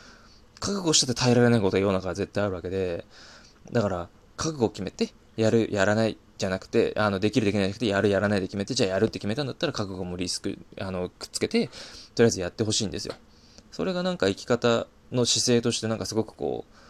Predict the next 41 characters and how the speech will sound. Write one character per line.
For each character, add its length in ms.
う、 40
な 80
ん 60
だ 100
ろ 140
う 20
な、 300
最 240
後 120
は 80
必 180
要 60
に 80
な 60
っ 20
て 120
く 80
る。 240
楽 180
し 140
い 40
こ 100
と 80
も 160
必 180
要 100
だ 80
よ。 100
仕 160
事 160
も 160
楽 160
し 100
い 40
こ 100
と 60
で 140
き 100
る 80
け 100
ど、 280